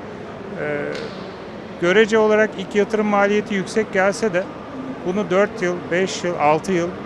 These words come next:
pil ömrü oldukça uzun olduğu için çok uzun süre kullanacaklar.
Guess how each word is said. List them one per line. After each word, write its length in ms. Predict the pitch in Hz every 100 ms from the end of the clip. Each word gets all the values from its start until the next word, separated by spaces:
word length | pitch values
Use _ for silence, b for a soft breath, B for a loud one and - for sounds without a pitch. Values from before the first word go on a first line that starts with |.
| - -
pil 120 | 196 202
ömrü 380 | 202 196 202 185 165
oldukça 320 | 175 185 196
uzun 240 | 175 185
olduğu 240 | 185 185 208
için 240 | 196 175 170 202
çok 140 | 180
uzun 180 | 180 202
süre 240 | 185 160 147
kullanacaklar. 600 | 127 110 110 107 -